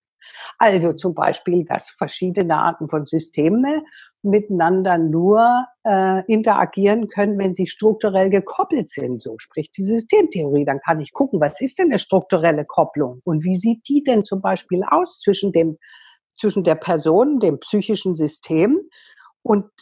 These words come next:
äh, einem sozialen System, zum Beispiel einer Organisation, deine Schule oder,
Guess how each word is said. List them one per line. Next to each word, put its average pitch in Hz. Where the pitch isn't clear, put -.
äh, 180
einem 185
sozialen 311
System, 160
zum 170
Beispiel 175
einer 165
Organisation, 170
deine 160
Schule 311
oder, 156